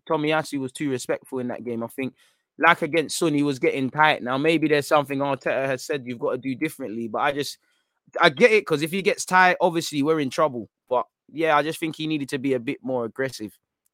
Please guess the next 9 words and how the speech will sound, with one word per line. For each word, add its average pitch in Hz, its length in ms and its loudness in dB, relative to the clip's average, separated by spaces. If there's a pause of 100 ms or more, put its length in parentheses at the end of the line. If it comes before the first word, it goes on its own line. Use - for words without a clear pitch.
(100)
in 117 140 -4
his 110 120 -4
actions, - 460 -8 (100)
but - 120 -20 (1500)
is 101 180 -12
what 80 160 -14
it - 80 -14
is, 85 200 -14
man. 90 200 -16